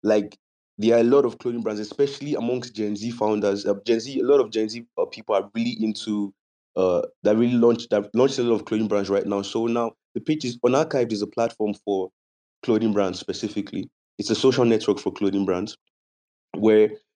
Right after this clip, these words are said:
uh, because now the organic reach on Instagram is, doesn't, doesn't favor brands, doesn't allow, uh, smaller brands to gain, to gain grow-, proper growth on these platforms. So now it's a separate platform for clothing brands where they can,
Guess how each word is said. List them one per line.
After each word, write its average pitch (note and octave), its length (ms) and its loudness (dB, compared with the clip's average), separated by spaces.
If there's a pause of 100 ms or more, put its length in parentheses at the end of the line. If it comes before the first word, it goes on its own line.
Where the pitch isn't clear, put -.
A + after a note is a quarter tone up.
(140)
uh, G2 180 2
because B2 320 0
now B2 360 0
the A2+ 120 0
organic B2+ 460 0
reach C3+ 160 -6
on G#2+ 160 0
Instagram A2+ 680 -4
is, F#2+ 320 -6 (220)
doesn't, B2 400 2
doesn't B2 240 0
favor A#2+ 320 2
brands, G#2+ 340 0
doesn't A#2+ 220 0
allow, A#2 420 2
uh, G2 160 -2
smaller A#2 480 -4
brands G#2 340 -4
to - 100 -18
gain, G#2+ 320 -4 (220)
to G2+ 60 -10
gain A2+ 280 2
grow-, A2 180 2
proper A2+ 280 -2
growth G#2+ 280 -2
on G2+ 80 -2
these G#2 160 -6
platforms. G2+ 520 -4 (260)
So - 120 -4
now A#2+ 120 2
it's A#2 120 2
a A#2 40 -2
separate C#3 340 0
platform A#2+ 280 -2
for G2 140 -4
clothing A2 360 -2
brands F2+ 380 -4 (380)
where A2+ 300 4
they G2+ 160 0
can, F#2+ 420 -4